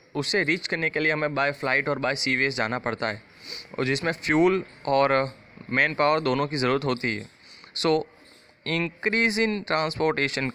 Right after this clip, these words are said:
cost means increase in final price of products। ट्रांसपोर्टेशन कॉस्ट बढ़ता है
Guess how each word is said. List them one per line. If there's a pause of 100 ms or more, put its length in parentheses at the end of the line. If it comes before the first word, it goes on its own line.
cost (420)
means
increase
in (240)
final (120)
price
of (100)
products। (480)
ट्रांसपोर्टेशन
कॉस्ट
बढ़ता
है